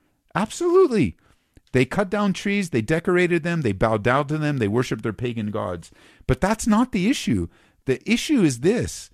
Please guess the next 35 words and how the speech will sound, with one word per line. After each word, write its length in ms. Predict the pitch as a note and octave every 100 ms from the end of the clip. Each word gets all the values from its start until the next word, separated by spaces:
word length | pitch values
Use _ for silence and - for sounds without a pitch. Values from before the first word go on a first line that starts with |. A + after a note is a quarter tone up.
| _ _ - G2 -
Do 100 | B2
you 360 | A2+ C3+ C4+ F#4
think 580 | - D4+ C#4 F4 - - _ -
that 160 | C3+
when 160 | C#3 C3+
I'm 160 | E3 G#3+
cutting 320 | - A#3 G#3
a 80 | C#3+
tree 300 | - F3+ F#3+
down 260 | G3+ G#3
and 220 | F3+ B2+
wor-, 140 | A2 -
and 240 | A2 A#2+
decorating 560 | G2+ B2+ E3+ E3 F3 F#3
it, 160 | G3 -
that 100 | B2
I'm 200 | C3 G#2+
bowing 440 | C3 B2 C3+ C3
down 320 | G2+ A2+ D3+
to 160 | E3 F#3
it, 120 | F3+
to 140 | - A2+
a 60 |
pagan 460 | - - C#3 C#3+ G#2
god? 420 | F2+ C#3+ D4+ F4+ _ _ _ _ _ _ _ _ _
"Well, 120 | G#2
I 120 | A2 G2+
just 280 | G#2 G2
don't 100 | C3 A#2+
want 120 | A#2
anything 300 | A#2 A2 F#2
pagan 340 | - B2 A#2+
in 120 | F#2+
my 160 | F#2 F2
house." 420 | A2 A2 D2+ -